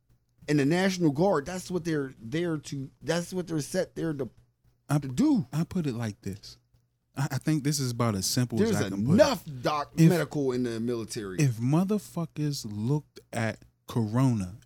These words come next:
Speaker 2: as if they were a standing person in front of you with a pistol.
Speaker 1: Look,
Speaker 2: You know what I'm saying?
Speaker 1: I'm, I'll change. I believe you.
Speaker 2: A real enemy standing in front of you with a one round Russian roulette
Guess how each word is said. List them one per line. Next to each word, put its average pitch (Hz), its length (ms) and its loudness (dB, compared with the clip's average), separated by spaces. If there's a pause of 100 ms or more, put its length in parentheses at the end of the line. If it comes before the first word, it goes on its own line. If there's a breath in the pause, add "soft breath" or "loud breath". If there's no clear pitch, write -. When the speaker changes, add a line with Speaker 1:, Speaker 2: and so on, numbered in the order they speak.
(100)
Speaker 2:
as 110 260 -2
if 135 220 0
they 139 140 2
were 131 280 2
a 104 160 -2
standing 151 800 2
person 135 500 0
in 117 100 0
front 139 300 2
of 135 60 6
you 131 160 0
with 120 200 0
a 98 60 -4
pistol. - 580 0 (2250)
Speaker 1:
Look, 113 140 -2
Speaker 2:
You 135 60 8
know 143 80 8
what 143 60 8
I'm 139 80 8
saying? 165 480 6
Speaker 1:
I'm, 131 140 -2 (560)
I'll 101 100 -4
change. 98 280 -4
I 117 140 0
believe 120 340 2
you. 160 60 12
Speaker 2:
A 139 80 12
real 190 600 12
enemy 160 600 12 (140)
standing 220 540 10
in 294 120 12
front 311 320 10
of 240 60 12
you 165 400 12 (320)
with 143 340 10
a 139 100 6
one 226 520 12
round 190 500 12
Russian 226 400 10
roulette 220 460 10